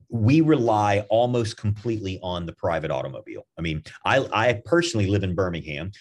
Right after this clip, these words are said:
Birmingham's a, you know, city of about a million people, and it doesn't have very much public transportation, certainly for a city that size. That's because the,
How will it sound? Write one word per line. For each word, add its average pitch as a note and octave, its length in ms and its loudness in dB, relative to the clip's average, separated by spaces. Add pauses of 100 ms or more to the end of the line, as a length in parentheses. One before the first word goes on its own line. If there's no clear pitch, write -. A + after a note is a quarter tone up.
(160)
Birmingham's A2+ 560 2
a, G#2 60 0 (100)
you G#2 140 -2
know, D#2+ 40 -2
city G#2 320 0
of G2+ 60 0
about G2 300 2
a G#2 40 2
million G#2 380 0
people, G2 420 -6 (240)
and C3 100 -2
it C3 120 -8
doesn't D3+ 300 -4
have C3+ 180 -8
very A#2+ 260 -4
much A2 280 -8
public G2+ 260 -8
transportation, G#2 840 -4
certainly G2+ 380 -4
for F2+ 140 -6
a E2+ 60 -4
city F#2 340 -4
that D2+ 160 -6
size. - 520 -8 (1200)
That's A2 240 0
because G#2 460 -2
the, E2+ 200 -8